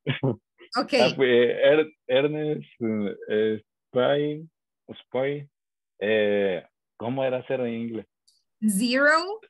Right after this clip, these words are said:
Speaker 1: Er-, Dior.
Speaker 2: Zero. Z.
Speaker 1: Dior.
Speaker 2: Zero.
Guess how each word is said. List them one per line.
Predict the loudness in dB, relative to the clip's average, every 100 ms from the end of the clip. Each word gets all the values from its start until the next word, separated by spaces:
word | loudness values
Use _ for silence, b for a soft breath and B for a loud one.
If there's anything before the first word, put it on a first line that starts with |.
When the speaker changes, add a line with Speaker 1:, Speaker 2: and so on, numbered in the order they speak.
| _ -4
Speaker 1:
Er-, | -4 -4 _ _ _ _ _ _ _
Dior. | -2 2 4 2 -2 _ _ _ _ _ _ _
Speaker 2:
Zero. | -6 -4 -2 -2 0 -2 -4 -10 -16 _ _
Z. | -6 -2 -2 -4
Speaker 1:
Dior. | -10 0 2 2
Speaker 2:
Zero. | -2 -10 -8 -8